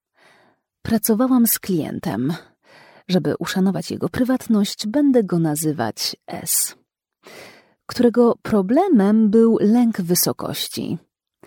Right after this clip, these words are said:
W dzieciństwie, kiedy miał zaledwie cztery lata, ojciec posadził syna na lodówce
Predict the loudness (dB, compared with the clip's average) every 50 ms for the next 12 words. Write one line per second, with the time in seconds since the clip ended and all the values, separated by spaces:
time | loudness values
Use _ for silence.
0 | -20 -20 -20 -20 -20 -20 -10 -4 -4 2 2 2 2 4 2 2 2 0 -2 -4
1 | -2 0 2 2 0 0 2 2 2 4 6 6 6 8 8 6 6 6 4 2
2 | 2 2 2 2 2 0 2 0 0 0 -2 -4 -2 -2 0 2 2 2 2 0
3 | 0 -2 -2 0 2 2 2 0 -2 0 _ 4 4 4 2 0 -4 -4 -4 -4
4 | -2 -2 -2 -2 0 0 0 0 0 0 0 0 0 0 2 4 4 4 4 4
5 | 4 2 2 0 0 -2 -6 -6 -8 -10 -2 0 0 0